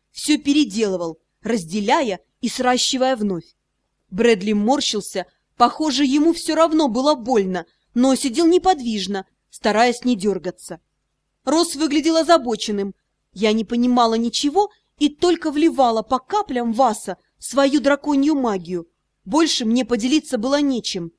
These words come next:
Через час Аскани вздохнул. "Всё!" И начал сползать на пол.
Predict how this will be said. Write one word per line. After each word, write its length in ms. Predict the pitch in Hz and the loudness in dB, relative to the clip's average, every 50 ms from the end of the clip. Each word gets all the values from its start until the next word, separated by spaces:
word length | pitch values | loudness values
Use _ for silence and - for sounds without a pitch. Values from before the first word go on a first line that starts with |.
| _ _ _ _ _ _ _ _ _ | _ _ _ _ _ _ _ _ _
Через 340 | - - 233 226 220 - - | -8 -4 -4 -4 -4 -4 -6
час 380 | - - 285 311 330 - - _ _ _ _ _ | -2 0 0 0 -2 -4 -10 _ _ _ _ _
Аскани 520 | _ 196 220 - - - 247 233 233 240 226 | _ -4 -4 -4 -2 0 0 2 2 0 -2
вздохнул. 600 | 196 180 233 220 220 - - 202 180 170 156 - _ _ _ _ _ _ _ _ _ _ _ | -4 -2 -4 -4 -4 -4 -8 -8 -8 -8 -10 -12 _ _ _ _ _ _ _ _ _ _ _
"Всё!" 380 | _ - - - 392 392 - - _ _ _ _ _ _ _ _ _ _ _ _ _ _ | _ -10 -2 0 0 0 0 -6 _ _ _ _ _ _ _ _ _ _ _ _ _ _
И 100 | 240 226 | -4 0
начал 460 | 220 214 269 359 359 - - 320 294 | 0 2 2 2 0 0 -4 -6 -6
сползать 520 | - - - 240 240 220 214 262 262 262 262 | -6 -6 -4 -4 -4 -2 -2 -4 -4 -2 -4
на 220 | 233 220 196 180 | -4 -2 -2 -4
пол. 300 | - - 185 175 - _ | -6 -6 -8 -8 -8 _